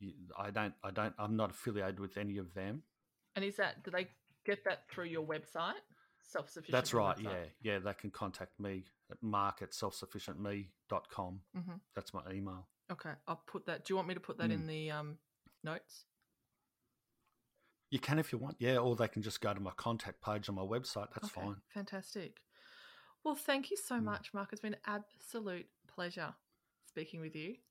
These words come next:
Speaker 1: Thank you, Fiona.
Speaker 2: It's okay.
Speaker 1: That was been a pleasure speaking with you as well. I mean, it's just great. I,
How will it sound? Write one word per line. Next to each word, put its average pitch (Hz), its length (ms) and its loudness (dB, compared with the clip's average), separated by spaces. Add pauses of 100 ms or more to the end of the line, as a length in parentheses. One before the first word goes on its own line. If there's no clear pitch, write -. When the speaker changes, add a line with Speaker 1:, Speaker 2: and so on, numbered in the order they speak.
(580)
Speaker 1:
Thank 127 200 2
you, 156 100 0
Fiona. 110 560 2
Speaker 2:
It's 240 160 -8
okay. 214 260 -6
Speaker 1:
That 127 180 8
was 120 160 4
been 147 200 4
a 143 60 4
pleasure 104 340 2
speaking 107 400 0
with 104 180 -2
you 110 200 8
as 101 160 2
well. 104 400 6
I 101 80 2
mean, 104 300 2
it's - 420 -10
just - 260 -2
great. 95 520 2 (340)
I, 123 140 8